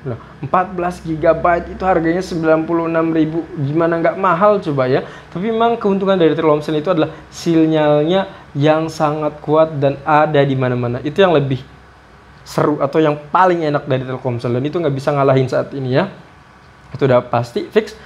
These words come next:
Oke, selanjutnya adalah kita lihat bagian explore. Untuk explore di sini liatin ya ada Cloud Max, ada Popcall, Magicall dan lain-lainnya. Silakan kalau kalian mau nyari-nyari dan di sebelah kanan adalah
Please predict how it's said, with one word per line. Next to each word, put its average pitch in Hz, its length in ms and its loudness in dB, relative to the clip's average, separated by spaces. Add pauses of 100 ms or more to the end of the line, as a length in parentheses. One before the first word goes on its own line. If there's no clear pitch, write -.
(140)
Oke, 180 120 4
selanjutnya 214 400 2
adalah 208 160 6
kita 208 160 -2
lihat 208 240 4
bagian 160 280 2
explore. 208 520 4
Untuk 175 200 -6
explore 156 320 -2
di 147 80 -2
sini 170 240 -4
liatin 185 640 0
ya 139 200 0
ada 131 360 0 (240)
Cloud 170 240 2
Max, 233 320 0
ada 143 240 2
Popcall, 220 880 4 (240)
Magicall 185 720 2
dan 147 160 2
lain-lainnya. 143 640 0 (400)
Silakan 180 480 2
kalau 170 160 0
kalian 143 320 4
mau 143 300 0 (540)
nyari-nyari 139 560 0
dan 147 200 2
di 135 80 -6
sebelah 139 320 -4
kanan 160 240 2
adalah 160 180 4